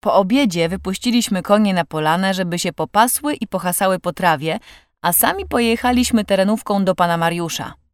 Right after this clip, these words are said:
miejscowego zaklinacza koni. Po drodze widziałam stada żurawi, które zbierały się rodzinnie na polach i łąkach. W czasie ubiegłych wakacji po raz pierwszy usłyszałam ich odgłosy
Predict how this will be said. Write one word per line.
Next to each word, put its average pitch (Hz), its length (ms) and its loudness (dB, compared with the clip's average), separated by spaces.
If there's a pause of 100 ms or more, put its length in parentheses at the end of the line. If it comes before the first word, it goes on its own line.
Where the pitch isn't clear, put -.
(120)
miejscowego 175 760 0
zaklinacza 165 600 -2
koni. 101 400 -10 (840)
Po 202 80 -2
drodze 269 340 2
widziałam 220 460 4
stada 214 360 4
żurawi, 185 460 2
które - 300 -4
zbierały 170 460 0
się 180 140 -4
rodzinnie 175 460 -2
na 160 120 -4
polach 175 360 2
i 170 40 -6
łąkach. 143 600 -6 (460)
W - 60 -18
czasie 180 360 -2
ubiegłych 170 520 -4
wakacji 214 680 -4 (280)
po 175 100 -4
raz 175 200 2
pierwszy 214 380 -4
usłyszałam 196 600 0
ich - 140 -8
odgłosy 170 600 -2